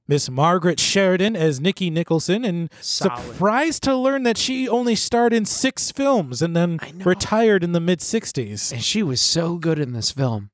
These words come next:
Speaker 1: And we're not gonna get into the entirety of the cast, but rounding out at least the principal actors, we have, uh,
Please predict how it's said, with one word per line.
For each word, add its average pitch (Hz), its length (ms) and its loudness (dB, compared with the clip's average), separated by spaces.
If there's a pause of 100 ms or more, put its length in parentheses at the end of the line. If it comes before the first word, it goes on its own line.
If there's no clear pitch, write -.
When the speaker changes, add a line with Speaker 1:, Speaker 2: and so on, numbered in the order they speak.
(100)
Speaker 1:
And 196 100 2
we're 226 100 2
not 240 180 2
gonna 190 120 4
get 180 160 2
into 160 180 2
the 131 260 2
entirety 135 600 0
of 117 120 0
the 117 80 -2
cast, 113 380 -4
but 127 100 0
rounding 143 400 2
out 135 200 0
at 175 80 2
least 240 180 2
the 175 80 0
principal 151 600 0
actors, 139 440 0
we 135 100 2
have, 127 160 0
uh, 120 220 0